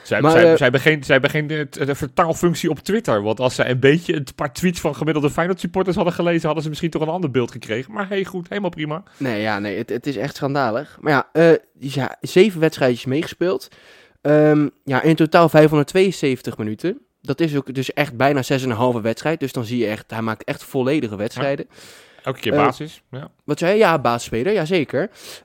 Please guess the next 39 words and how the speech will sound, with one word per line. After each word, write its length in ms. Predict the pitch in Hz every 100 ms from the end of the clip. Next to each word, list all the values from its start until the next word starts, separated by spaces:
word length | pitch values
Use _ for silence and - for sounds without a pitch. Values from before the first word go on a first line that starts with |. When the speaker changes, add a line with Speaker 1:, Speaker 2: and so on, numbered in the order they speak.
| _
Speaker 2:
En, 380 | 170 180 165 -
eh, 360 | 151 151 147
ja, 100 | 143 -
hij 160 | 156
is 80 | 156
ontzettend 480 | 156 156 - 226 175
geliefd. 440 | - 190 190 - -
Dat 100 | 120
Hannover 560 | 113 120 127 123 117 113
staat 240 | 127 117
wel 400 | 123 117 113 -
twaalfde 520 | - 131 131 131 - 117
op 100 | 110
het 160 | 107
tweede 260 | - 123 117
niveau 300 | 113 107 107
van 140 | 107
Duitsland. 560 | 104 101 120 120 113 - _ _ - - -
Speaker 1:
Ja. 80 | 101
Speaker 2:
Daar 180 | 123
valt 360 | 104 135 135 117
wel 240 | 120 135 127
het 140 | 120
een 200 | - 139
en 160 | - 175
ander 240 | 143 123
van 220 | 113 123 123
te 100 | 110
zeggen. 360 | 113 110 120 - _ _ _
Dat 140 | 117
dat 120 | 110
eigenlijk 520 | 110 117 117 107 -
natuurlijk 360 | - 98 101 -
schandalig 420 | 113 110 117 113
is. 300 | 110 160 - - _ - - - _ _ _
Maar 120 | 127
ja, 140 | 120 - _ _ _
twee 240 | - 190
assists. 680 | 160 - 170 233 - -